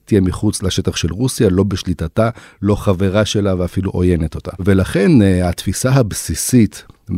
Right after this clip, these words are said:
אה, של הנרטיב הלאומי וההיסטוריה הרוסי הוא ש-, כן, אה, ערש ארצנו, ארץ התר-, ארץ התרבות שלנו, ערש הפוליטיקה שלנו,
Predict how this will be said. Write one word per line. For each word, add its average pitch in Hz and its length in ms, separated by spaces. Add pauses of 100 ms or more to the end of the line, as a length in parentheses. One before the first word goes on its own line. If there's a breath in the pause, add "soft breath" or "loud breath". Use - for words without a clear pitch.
(100)
אה, 90 320
של 95 520
הנרטיב 90 960 (300 loud breath)
הלאומי 98 440
וההיסטוריה 92 580
הרוסי 82 440 (420 loud breath)
הוא 156 200
ש-, - 200 (580 loud breath)
כן, 123 320
אה, 98 380 (100)
ערש 127 580 (120)
ארצנו, 123 720 (120)
ארץ 98 300
התר-, 95 280
ארץ 107 540
התרבות 95 460
שלנו, 123 520
ערש 104 360
הפוליטיקה 92 1080
שלנו, 127 440